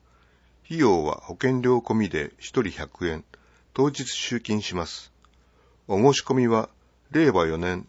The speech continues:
一月七日金曜日までに、総合体育館で配布する申し込み用紙に必要事項を記入して、総合体育館へファックスまたは直接お持ちください。ファックス、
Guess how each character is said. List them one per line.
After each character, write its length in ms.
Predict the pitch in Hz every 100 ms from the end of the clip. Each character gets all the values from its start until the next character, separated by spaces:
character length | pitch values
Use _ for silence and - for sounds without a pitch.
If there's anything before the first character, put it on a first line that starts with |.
| _
一 220 | 82 - 143
月 260 | 131 -
七 220 | 85 92
日 260 | 104 104 95 _ _
金 240 | - 127
曜 180 | 135 117
日 100 | 90
ま 120 | 82
で 120 | 76
に、 240 | 71 67 - _ _ _ -
総 280 | 143 160
合 180 | 143 147
体 240 | 143 139 139
育 120 | -
館 240 | 98 87
で 80 | 78
配 220 | 73 98
布 100 | 101
す 200 | - - 90
る 240 | 85 - _ -
申 160 | 117
し 60 | 131
込 140 | -
み 120 | 127 123
用 140 | 113
紙 200 | - 76
に 220 | 71 73 _ _ _ _
必 220 | - - 143
要 180 | 151
事 140 | 143 143
項 180 | 104 80
を 80 |
記 160 | - 87
入 180 | 92 98
し 140 | -
て、 260 | - 92 90 _ _ _ _
総 240 | - 131 135
合 160 | 135 131 -
体 140 | 131
育 120 | 127
館 220 | - 90 78
へ 140 | 71
フ 220 | - -
ァ 40 | 123
ッ 60 | -
ク 80 | -
ス 300 | - 76 - -
ま 160 | 87 87
た 120 | 104
は 200 | 78 - _ -
直 120 | 95
接 340 | - 120 - 123
お 80 |
持 120 | 95 90
ち 80 |
く 100 | -
だ 80 | 85
さ 160 | - 76
い。 120 | 67 _ _ _ _ _ _ -
フ 60 | 127
ァ 40 |
ッ 60 | -
ク 100 | -
ス、 280 | - 82 -